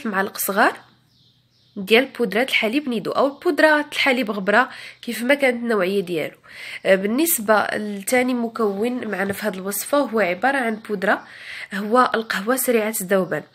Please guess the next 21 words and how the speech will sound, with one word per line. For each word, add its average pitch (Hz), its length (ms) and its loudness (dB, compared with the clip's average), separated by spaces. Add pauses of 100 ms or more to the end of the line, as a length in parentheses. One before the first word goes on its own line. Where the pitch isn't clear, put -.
(560)
آه، 190 300 2
ممكن 247 340 -2
تاخذوا 214 260 -2
اي 202 220 0
نوعيه، 196 360 2
اي 220 240 2
اسم 196 220 0
بغيتو، 262 720 -2
الاسم 202 320 -6
اللي 208 120 -4
كيناسبكم 208 640 -2
دائماً 214 340 0
هو 196 160 0
اللي 190 400 -2
تختاروا. 226 460 0
كما 220 180 -2
كنقول 208 340 -2
لكم، 233 280 -2
ابدعوا 202 340 4
كما 196 220 0
تشاءون. 185 480 -4